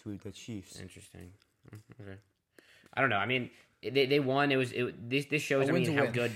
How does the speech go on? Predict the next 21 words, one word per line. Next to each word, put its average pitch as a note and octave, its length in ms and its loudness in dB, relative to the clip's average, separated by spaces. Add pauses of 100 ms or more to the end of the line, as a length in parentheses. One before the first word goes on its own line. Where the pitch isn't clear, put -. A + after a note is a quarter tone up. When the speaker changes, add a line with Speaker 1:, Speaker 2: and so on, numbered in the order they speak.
Speaker 2:
Kansas A#2+ 400 -2
is A2+ 300 -2 (220)
around G#2+ 340 0
the G2 60 -6
board. F#2 280 -6
I F#2+ 80 -4
think G#2+ 260 -8
it's G#2 140 -12
not G#2 200 -4
maybe G#2 180 -6
just G#2 200 -4
the G#2+ 80 -8
offense G2+ 280 -6
anymore. G#2+ 460 -6 (240)
They G#2 260 -4
murdered B2 400 0
the B2 80 -4
Broncos. A2 800 -2 (220)
Bron-, G#2+ 200 -10
I G#2+ 80 -8
mean, A2 220 -8